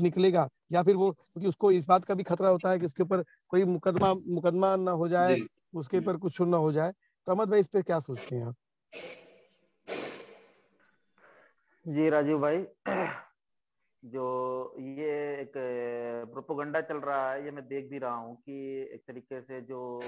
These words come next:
Speaker 3: पैसे दे के नौकरी पाना और इस तरीके से जो भी गौरव भाई अभी बात कर रहे थे पीछे की जुगाड़, इस व्यवस्था को खत्म करने के लिए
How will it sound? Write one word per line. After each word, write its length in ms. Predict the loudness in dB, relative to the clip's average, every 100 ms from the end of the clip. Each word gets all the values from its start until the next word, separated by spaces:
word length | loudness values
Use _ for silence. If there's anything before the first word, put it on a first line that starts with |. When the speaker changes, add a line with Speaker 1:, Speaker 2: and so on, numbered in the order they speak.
| -10
Speaker 3:
पैसे 300 | -10 -10 -10
दे 120 | -10 -10
के 240 | -8 -10
नौकरी 380 | -10 -12 -12 -12
पाना 420 | -10 -10 -10 -10
और 80 | -8
इस 140 | -10
तरीके 380 | -12 -14 -14 -14
से 160 | -10 -8
जो 160 | -4
भी 200 | -2 -4 -4 -12 -14 -4
गौरव 160 | 2 4
भाई 140 | 4
अभी 160 | 4 4
बात 260 | 4 4 2
कर 100 | 0
रहे 100 | 0
थे 120 | -4
पीछे 320 | -10 -10 -8
की 140 | -12 -10
जुगाड़, 460 | 0 4 4 2 -12 -18 _ _ _ _ -6
इस 120 | -6 -4 0 2 2 -2
व्यवस्था 420 | 0 0 0 0
को 160 | 0 0
खत्म 380 | -4 -6 -4 -2
करने 300 | -4 -4 -8
के 180 | -6 -6
लिए 580 | -4 -4 -4 -4 -6